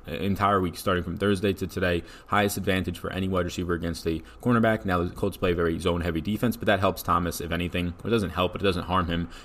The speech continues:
His routes he runs are within five to ten to fifteen yards of the line of scrimmage, so zones really don't take those away as much as they take away bigger plays, especially in the middle of the field. Nine point three receptions per game and a hundred and nine point five yards per game for Thomas this year. I will take a lot of Michael Thomas tonight.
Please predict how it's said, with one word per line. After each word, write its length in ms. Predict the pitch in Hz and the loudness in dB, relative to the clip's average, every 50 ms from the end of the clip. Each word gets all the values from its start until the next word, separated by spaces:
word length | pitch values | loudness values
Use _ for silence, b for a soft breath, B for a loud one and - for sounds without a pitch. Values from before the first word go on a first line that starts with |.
| B - | B -2
His 180 | 104 95 85 | 0 2 4
routes 240 | 92 87 87 87 - | 6 6 6 6 4
he 80 | - 90 | 0 -2
runs 300 | 87 90 90 85 85 87 | 0 0 0 0 0 -2
are 60 | 82 | -2
within 340 | 80 85 80 87 85 85 80 | -2 -2 -2 -2 -2 -2 -2
five 420 | - - 87 85 80 80 78 - | -2 0 0 0 0 -2 -4 -4
to 80 | - 85 | -6 -6
ten 340 | - 92 90 87 87 85 78 | -2 -2 -2 0 0 -2 -4
to 60 | 85 | -4
fifteen 380 | - - 90 - - 92 87 85 | -4 -4 -4 -4 -4 -4 -2 0
yards 220 | 87 87 82 87 | 0 0 0 -2
of 80 | 82 82 | -4 -4
the 80 | 80 | -4
line 160 | 80 80 76 | -4 -4 -6
of 80 | - - | -6 -4
scrimmage, 400 | - - 127 127 123 113 117 B B B B - | 0 4 6 6 6 4 2 B B B B -4
so 140 | - 92 | -2 -2
zones 340 | 92 85 101 95 95 95 87 | 0 2 2 2 2 2 2
really 140 | 95 95 92 | 2 2 2
don't 180 | 87 87 - - | 2 0 -2 -2
take 220 | - 95 87 - | -2 -2 0 0
those 180 | 87 90 87 90 | 0 0 2 2
away 160 | 87 87 85 | 2 4 2
as 100 | 85 82 | 2 2
much 160 | 90 85 80 | -2 -4 -4
as 60 | 80 | -4
they 80 | 82 85 | -4 -4
take 260 | 78 - 85 80 - | -2 -4 -4 -2 0
away 140 | 90 87 82 | 0 0 0
bigger 300 | 78 92 92 87 87 80 | 2 0 0 0 0 -2
plays, 280 | - 92 85 85 80 | 0 0 0 0 -2
especially 540 | 90 87 - - 87 85 - - 87 82 82 - - - - - - - - - - - - - - | -4 -6 -4 -4 -4 -4 -2 -2 -2 -2 -2 -4 -10 -18 -20 -20 -20 -20 -20 -20 -20 -20 -12 -4 0
in 100 | 117 113 | 4 4
the 60 | 110 | 6
middle 240 | 101 104 101 95 90 | 6 6 4 4 2
of 40 | 82 | 0
the 60 | - | 0
field. 340 | - - 110 110 104 95 B B B B B - | 0 4 4 6 4 4 B B B B B -2
Nine 240 | 92 101 120 135 127 | 2 4 4 4 4
point 200 | - 123 104 101 | 6 4 4 4
three 140 | 107 107 101 | 4 2 2
receptions 420 | 92 87 - 92 87 - 90 82 | 2 2 2 2 2 0 -2 -2
per 120 | - 92 85 | -2 -2 -2
game 240 | 85 82 82 82 | 0 -2 -2 -2
and 60 | 80 80 | 0 0
a 40 | |
hundred 240 | 80 95 98 95 95 | 0 2 2 0 0
and 80 | 90 87 | 0 0
nine 240 | 85 82 85 82 78 | 0 0 -2 -2 -4
point 220 | - 87 80 - | -4 -4 -4 -2
five 320 | - 82 80 80 78 80 - - | 0 2 2 2 0 -4 -4 -2
yards 260 | 90 92 104 104 92 | 2 2 2 2 2
per 160 | - - 87 | 0 -2 -2
game 200 | 78 85 85 82 | 0 0 -2 -2
for 100 | 73 85 | -4 -4
Thomas 260 | - 85 82 82 80 78 | -2 -2 -2 -2 -2 -4
this 180 | 85 80 - | -4 -2 0
year. 220 | 127 131 127 127 123 B B B | 2 4 4 4 2 B B B
I 80 | - - | -2 0
will 80 | 90 | 0
take 180 | - - 90 - | 2 0 0 2
a 80 | 87 87 | 2 2
lot 200 | 87 85 85 85 | 4 4 4 2
of 60 | 80 | 2
Michael 240 | 82 82 - 92 - | -2 -4 -4 -2 2
Thomas 280 | 101 90 87 87 - | 2 2 2 2 -2
tonight. 280 | - 87 87 87 85 | -4 -2 -2 -2 -4